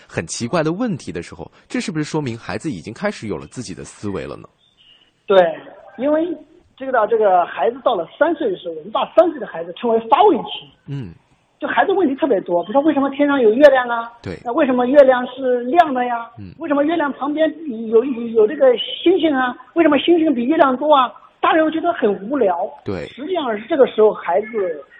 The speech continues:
Speaker 2: 这个、这个思维发展的非常高速发展的一个阶段，
Speaker 1: 嗯。
Speaker 2: 他慢慢地开始去探索外界，他需要通过这种，这种发问去获取外界的知识。
Speaker 1: 嗯。
Speaker 2: 这是孩子很进步的一个表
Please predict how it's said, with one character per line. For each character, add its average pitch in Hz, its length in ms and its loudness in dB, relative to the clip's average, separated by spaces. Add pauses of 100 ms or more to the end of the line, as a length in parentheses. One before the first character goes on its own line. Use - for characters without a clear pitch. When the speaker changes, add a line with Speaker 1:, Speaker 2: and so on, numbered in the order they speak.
(180)
Speaker 2:
这 196 120 2
个、 180 180 4
这 196 100 -2
个 180 160 0 (160)
思 339 60 -2
维 294 160 4
发 285 140 6
展 277 120 2
的 170 100 -10
非 240 60 0
常 208 200 2
高 247 180 4
速 254 100 -4
发 226 80 2
展 202 140 0
的 180 60 -8
一 196 40 -4
个 202 60 -2
阶 208 160 2
段， 214 160 2 (160)
Speaker 1:
嗯。 - 40 -10
Speaker 2:
他 262 40 -6
慢 311 140 -2
慢 302 100 0
地 277 80 -2
开 269 200 2
始 185 180 -6
去 214 260 -2 (240)
探 269 180 -4
索 202 120 2
外 220 160 6
界， 214 180 2
他 240 140 -12
需 294 160 -4
要 254 100 2
通 254 300 -6
过 220 100 2
这 262 140 -4
种， 160 200 -10 (380)
这 294 140 2
种 196 260 0 (340)
发 - 180 6
问 294 140 6 (240)
去 247 120 -4
获 269 220 8
取 - 100 -6
外 226 120 4
界 214 80 2
的 208 120 2
知 269 160 -10
识。 175 200 -16 (200)
Speaker 1:
嗯。 98 160 -16 (560)
Speaker 2:
这 269 140 0
是 240 160 -4
孩 214 200 2
子 262 140 0
很 185 280 -8
进 330 220 2
步 277 80 0
的 233 100 4
一 226 40 4
个 233 100 4
表 214 160 0